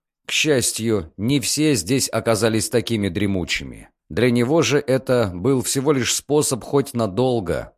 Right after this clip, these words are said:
отвлечься, почувствовать, что способен не только на... Даже думать об этом не хотелось.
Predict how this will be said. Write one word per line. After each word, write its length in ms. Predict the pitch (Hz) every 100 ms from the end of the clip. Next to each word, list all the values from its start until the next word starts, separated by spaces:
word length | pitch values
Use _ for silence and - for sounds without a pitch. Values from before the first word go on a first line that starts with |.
| _
отвлечься, 840 | 92 92 101 107 101 - 67 58 - _ _ _
почувствовать, 840 | 127 127 - 135 131 - 131 120 113
что 240 | - 127
способен 640 | 117 120 - 120 113 113
не 100 | 117
только 680 | 117 143 147 131 - 85 -
на... 580 | - 101 110 104 101 - _ _ _ -
Даже 340 | 87 101 90
думать 340 | 87 87 73 73
об 140 | 73
этом 260 | 78 76 80
не 80 |
хотелось. 680 | 76 95 76 85 71 65 -